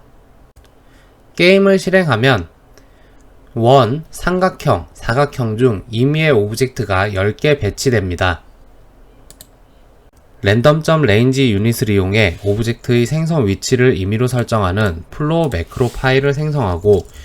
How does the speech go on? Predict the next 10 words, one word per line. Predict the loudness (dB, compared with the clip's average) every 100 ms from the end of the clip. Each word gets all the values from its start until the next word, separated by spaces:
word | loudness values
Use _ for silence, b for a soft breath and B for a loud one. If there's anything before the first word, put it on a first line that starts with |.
| B B
이름을 | 0 0 2 0 0
오브젝트 | -2 -6 -6 -8 -8
스포너 | -12 -2 0 0
공오로 | 0 -2 -4 -2 -2 -2
설정합니다. | 0 -2 0 -2 -2 -6 -4 -6 -8 -18 -20 -20 -20 -20 _ -20 -20 -20 _ -6
오브젝트 | -2 -2 -4 -6 -8
스포너의 | -6 0 2 4 2 2 0 -4 -12 -8
플로우 | -2 0 0
머신 | 0 -2 -4 -6
컴포넌트에 | -6 -6 -2 -2 -2 -2 0 0